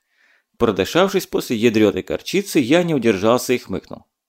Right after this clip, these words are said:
"Вот тухари! Ведь знают, что Сталин мне звание раньше присвоил и в Г К О засватал, <laughs> так решили по-своему воздействовать. Даже не знаю, <laughs> радоваться или смеяться".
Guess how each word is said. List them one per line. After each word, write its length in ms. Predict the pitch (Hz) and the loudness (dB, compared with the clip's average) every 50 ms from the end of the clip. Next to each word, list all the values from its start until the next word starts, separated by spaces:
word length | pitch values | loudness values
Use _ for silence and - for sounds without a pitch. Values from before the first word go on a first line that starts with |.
| _ _ - | _ _ -4
"Вот 440 | 120 113 101 98 117 117 - - - | -2 0 2 4 4 4 4 2 0
тухари! 460 | 139 131 127 - 98 80 78 78 - _ _ _ _ _ _ _ _ - | 0 0 2 0 0 -2 -2 -4 -10 _ _ _ _ _ _ _ _ -6
Ведь 360 | - 98 113 151 180 165 151 | -2 2 2 2 2 0 -2
знают, 300 | 160 170 190 196 196 170 | -4 -2 0 0 0 -2
что 180 | - - 185 | -2 -4 -4
Сталин 380 | 160 - - 180 165 156 143 135 | -4 -2 -2 -2 0 2 2 0
мне 220 | 135 143 147 147 | 0 0 0 -2
звание 400 | 131 131 151 156 147 139 127 127 | 0 0 0 2 2 2 2 2
раньше 320 | 139 147 135 117 - 127 123 | 2 2 0 0 -2 -4 -4
присвоил 600 | - - 139 135 - - 131 113 98 87 - - _ _ _ _ | -2 -2 -4 -4 -2 2 2 4 4 2 0 -4 _ _ _ _
и 120 | - 104 110 | 0 2 2
в 180 | 110 110 107 107 | 2 2 0 2
Г 120 | 117 131 | 0 0
К 120 | 127 - | 2 2
О 220 | 156 156 139 113 104 | 2 4 6 6 6
засватал, 640 | 101 120 131 - - 143 131 110 - - - - - _ - - | 4 2 0 0 0 0 0 0 0 -2 -6 -10 -12 _ -20 -20
<laughs> 180 | - _ _ _ | -20 _ _ _
так 200 | 117 117 - - | -2 -2 0 -2
решили 360 | 98 95 - - 120 131 135 | -4 -4 -4 -4 -2 -2 -2
по-своему 680 | 135 - - 131 123 - - - 87 90 95 104 101 | 0 0 0 0 0 0 -2 -4 -2 -2 0 -2 0
воздействовать. 760 | 101 107 107 104 92 101 101 98 85 - - 76 80 - _ _ _ _ _ _ _ _ _ _ _ _ _ _ _ - | 2 4 2 2 2 0 -2 -2 -2 -2 -6 -10 -12 -12 _ _ _ _ _ _ _ _ _ _ _ _ _ _ _ -6
Даже 340 | - - 233 254 220 226 226 | -2 0 2 2 4 4 4
не 140 | 233 233 | 4 4
знаю, 460 | 202 151 147 151 - 196 151 139 127 113 | 2 2 0 -2 0 2 4 4 6 6
<laughs> 20 | |
радоваться 680 | 101 107 - 143 131 120 131 135 139 135 - - 117 | 4 2 2 0 2 4 4 4 4 2 0 0 0
или 100 | 117 123 | 0 0
смеяться". 840 | 123 123 - - 127 127 113 95 87 90 92 - - - - - | 0 -4 -4 -2 0 0 2 2 0 0 -2 -4 -6 -10 -12 -14